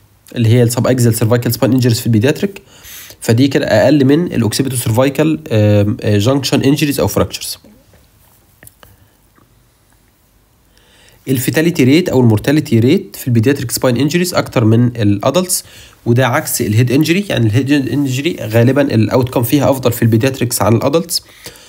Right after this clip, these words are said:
آه، العكس هنا في السباين كورد انجري بيبقى م-، اسوشيتد معاه مورتاليتي ريت أعلى عن ال-، أعلى عن الأدلتس،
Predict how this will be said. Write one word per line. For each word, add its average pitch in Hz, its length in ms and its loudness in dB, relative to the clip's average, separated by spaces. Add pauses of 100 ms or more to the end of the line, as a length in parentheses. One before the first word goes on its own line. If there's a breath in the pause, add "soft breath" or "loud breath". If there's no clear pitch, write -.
(300 loud breath)
آه، 113 360 2
العكس 131 340 2
هنا 147 60 2
في - 120 -6
السباين 131 240 -2
كورد - 220 0
انجري 160 440 2
بيبقى 120 260 0
م-، 117 100 4
اسوشيتد 131 600 -4
معاه 139 120 2
مورتاليتي 131 420 0
ريت - 160 2
أعلى 143 240 0
عن 120 180 2
ال-، 110 220 -2
أعلى 131 200 0
عن 113 160 4
الأدلتس، 185 460 -2